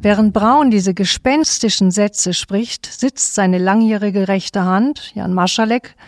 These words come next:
bereits bei einem Italiener in der Münchner Innenstadt und plant seinen Flug von Österreich Richtung Belarus. Ab hier kann uns Anna aus Wien weiterhelfen, denn Maschalek heckt die Flucht nicht allein aus.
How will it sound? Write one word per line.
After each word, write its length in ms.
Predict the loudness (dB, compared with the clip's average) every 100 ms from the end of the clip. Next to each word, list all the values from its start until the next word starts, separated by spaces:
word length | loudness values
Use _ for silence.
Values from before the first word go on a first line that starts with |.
| -16
bereits 380 | -4 -2 -2 -2
bei 100 | 0
einem 220 | 2 2
Italiener 800 | 2 0 2 2 2 4 2 0
in 160 | 0 0
der 80 | 2
Münchner 520 | 2 0 -2 -4 0
Innenstadt 680 | 0 0 -2 -4 -4 -6 -8
und 180 | -2 -2
plant 300 | 2 2 2
seinen 240 | 2 2 2
Flug 480 | 0 -4 -4 -8
von 180 | -4 -2
Österreich 680 | 0 -2 -4 -4 -4 -6 -10 _ _
Richtung 340 | -4 0 2 2
Belarus. 680 | 2 2 0 -2 -4 -6 -10 _ _ _
Ab 200 | -2 -2
hier 280 | 0 0 0
kann 240 | 0 2
uns 160 | 2 0
Anna 260 | 0 0 0
aus 260 | -2 0
Wien 220 | 2 4
weiterhelfen, 840 | 4 0 0 2 2 2 2 0 0 -4
denn 260 | 0 2
Maschalek 600 | 2 2 0 0 0 -4 -6
heckt 260 | -6 -4
die 80 | -6
Flucht 340 | -4 -6 -2
nicht 220 | -2 -2 -2
allein 340 | -2 0 0
aus. 440 | -2 -2 -2 -6